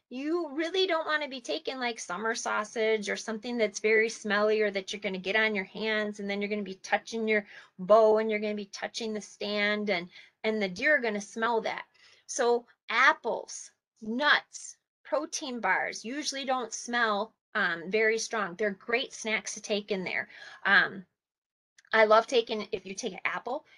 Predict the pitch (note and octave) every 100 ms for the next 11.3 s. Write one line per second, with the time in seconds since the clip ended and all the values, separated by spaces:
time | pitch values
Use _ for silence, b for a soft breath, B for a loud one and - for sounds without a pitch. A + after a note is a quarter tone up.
0 | - B3 B3 B3 A3+ - G#3+ A#3 A3+ C4+
1 | C4+ C4 B3+ A#3+ D#4 E4 D#4+ B3 B3 A#3
2 | B3 - - C#4 C4+ C#4 C#4+ A#3+ - _
3 | _ A3 F#3 F3+ - B3+ D4+ C#4 B3+ A3+
4 | - C4+ B3 - C#4 A#3 A3+ A3+ A3+ A3
5 | A3+ A3+ - G#3+ A3+ A3+ A3+ A3 - -
6 | - B3+ C4 A#3+ - G3+ G3+ G3+ G3 G#3
7 | G3+ F#3+ G#3 B B B B - F#3+ G3+
8 | - - G#3 G3+ G#3+ A3 A3 A3 A3 G#3+
9 | G3+ - G3+ - G#3+ G3+ G3 G3+ G3 F3+
10 | G3 G3+ - A#3+ A#3+ G3+ G3 G#3+ G#3 G3+
11 | G3+ G3+